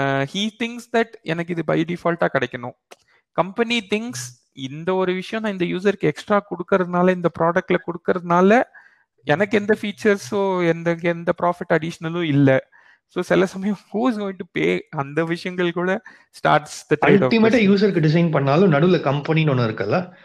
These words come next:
Speaker 2: இப்ப அந்த கம்பெனிக்கு பெனிஃபிஷியலா இல்லைன்னா அந்த idea launch ஆகாது.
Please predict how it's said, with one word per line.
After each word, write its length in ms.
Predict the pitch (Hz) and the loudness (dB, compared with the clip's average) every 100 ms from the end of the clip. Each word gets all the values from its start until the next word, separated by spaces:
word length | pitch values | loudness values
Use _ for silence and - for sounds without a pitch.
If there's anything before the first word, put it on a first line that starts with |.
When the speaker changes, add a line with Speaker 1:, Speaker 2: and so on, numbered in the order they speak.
| _ | _
Speaker 2:
இப்ப 260 | - 131 139 | -10 -6 -2
அந்த 140 | 131 | -2
கம்பெனிக்கு 420 | 131 160 180 180 165 | 0 0 2 2 2
பெனிஃபிஷியலா 520 | 147 165 160 170 170 | 2 2 2 2 4
இல்லைன்னா 240 | 156 156 | 4 2
அந்த 140 | 160 131 | 2 2
idea 360 | 127 139 123 | 2 2 2
launch 360 | 107 117 127 123 | 2 0 0 -2
ஆகாது. 400 | 98 90 87 | -4 -6 -10